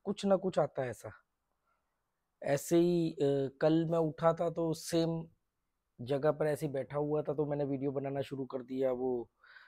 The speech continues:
अ, कसिनो के ऊपर बनाया था, तो वो Money Is Nothing पर डाल दिया। अभी ऐसे ही मैं टहल रहा था, ये रूम लंबा है काफ़ी,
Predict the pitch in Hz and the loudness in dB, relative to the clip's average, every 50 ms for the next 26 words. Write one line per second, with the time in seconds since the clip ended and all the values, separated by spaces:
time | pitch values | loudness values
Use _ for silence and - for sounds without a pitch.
0 | - _ _ - - 117 113 113 117 143 - - - - - 190 180 - 156 151 | -20 _ _ -10 -6 -4 -4 -4 -4 -6 -8 -12 -16 -12 -10 -10 -6 -4 -2 0
1 | 165 156 147 156 147 156 139 143 147 147 147 151 147 151 139 151 147 147 143 139 | 0 0 0 0 0 0 0 0 0 0 0 2 0 0 -2 0 -2 0 -2 -2
2 | 123 131 139 131 135 135 143 135 131 139 127 - - 135 127 135 135 120 131 123 | -4 -4 -6 -4 -4 -2 -2 -4 -4 -6 -8 -8 -10 -6 -2 -2 0 2 0 0
3 | 120 113 117 117 117 113 - _ _ _ _ _ _ _ _ _ _ _ _ _ | 0 -2 -4 -6 -8 -10 -12 _ _ _ _ _ _ _ _ _ _ _ _ _
4 | _ _ _ - - - _ _ _ _ _ - - 170 214 233 240 233 233 202 | _ _ _ -20 -20 -20 _ _ _ _ _ -8 -2 0 2 4 4 4 2 0
5 | - - _ _ _ _ _ _ _ _ _ - 160 160 - 214 196 196 214 208 | -2 -6 _ _ _ _ _ _ _ _ _ -8 -8 -6 -4 -2 0 0 0 0
6 | 196 202 - 165 165 180 175 170 151 139 160 160 160 156 165 170 160 160 156 156 | 0 -2 -4 -2 0 0 2 2 4 6 6 6 6 4 2 0 0 0 0 0
7 | 156 170 170 160 156 - 139 139 - - 165 190 208 | 2 2 2 2 2 0 -4 -6 -8 -8 -12 -12 -12